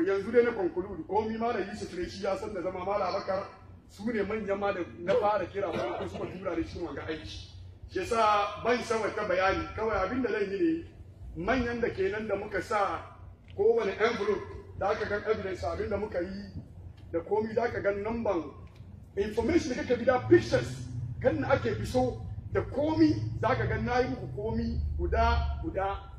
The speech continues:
guda. In an yi, an yi, na samu lada, in ma ba yi ba ma, na samu lada, don malami in ya gaya maka magana, ka yi aiki da shi yana da lada, in ma ba ka yi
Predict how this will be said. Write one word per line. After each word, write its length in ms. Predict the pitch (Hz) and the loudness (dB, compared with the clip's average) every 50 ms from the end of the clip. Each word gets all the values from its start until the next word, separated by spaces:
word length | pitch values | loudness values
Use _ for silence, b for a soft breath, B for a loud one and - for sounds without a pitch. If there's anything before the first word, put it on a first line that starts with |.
| - - | -8 -6
guda. 220 | 160 156 165 156 170 - - - - - - - - - - - - - - - - | -4 -2 -4 -4 -6 -8 -12 -16 -18 -18 -20 -20 -20 -20 -18 -18 -18 -18 -16 -8 -4
In 180 | 254 277 294 - | -2 -2 0 2
an 160 | 302 320 330 | 4 6 6
yi, 200 | 339 359 349 339 | 6 6 6 6
an 300 | 311 - - - 240 247 247 | 6 6 6 4 4 4 4
yi, 260 | 247 247 240 233 240 247 - - - - | 4 4 2 0 -2 -4 -6 -8 -6 0
na 160 | 196 214 233 | 2 2 2
samu 280 | 226 202 175 170 170 170 | 2 2 0 2 2 2
lada, 300 | 175 170 170 175 175 180 196 | 0 0 0 0 -2 -2 -2
in 60 | 214 | 0
ma 120 | 220 226 226 | 2 2 4
ba 140 | 202 180 170 | 4 4 2
yi 60 | 175 | 2
ba 120 | 175 175 | 2 0
ma, 220 | 175 175 170 170 - - - - - - - - - - - - 160 | 0 0 -2 -2 -4 -8 -14 -12 -10 -10 -10 -10 -12 -12 -8 -4 0
na 140 | 175 190 | 0 2
samu 240 | - - 170 165 170 165 | 2 2 0 0 0 0
lada, 240 | 170 165 175 170 | 2 2 2 2
don 140 | 170 190 196 | 2 0 0
malami 440 | 196 214 226 233 214 185 175 185 190 - - - - - - - - | 0 2 2 2 2 0 -2 -4 -6 -10 -12 -14 -16 -18 -18 -14 -12
in 140 | - 202 220 | -8 -2 0
ya 120 | 226 233 226 | 0 4 8
gaya 260 | 226 233 - 214 196 | 10 10 10 10 8
maka 240 | 196 202 196 - 185 | 4 0 0 0 -2
magana, 360 | 175 170 160 214 233 208 180 170 - - - - - - - - - | -2 0 0 0 0 0 -2 -4 -6 -8 -12 -14 -14 -14 -16 -10 -6
ka 80 | 208 | -4
yi 140 | 202 214 214 - | -4 -2 2 4
aiki 340 | - 240 233 - - - | 4 4 4 0 -4 -4
da 80 | - 170 | -4 -4
shi 180 | - - 185 202 | -4 -4 -2 0
yana 200 | 214 214 180 165 | 0 0 0 -2
da 80 | 160 156 | -4 -4
lada, 340 | 160 165 160 165 156 151 - - - - | -4 -4 -4 -4 -6 -6 -8 -10 -10 -6
in 80 | 226 240 | -2 0
ma 140 | 262 277 277 277 | 2 4 4 4
ba 140 | 247 208 | 4 2
ka 100 | - - | 0 -2
yi 80 | 151 | -4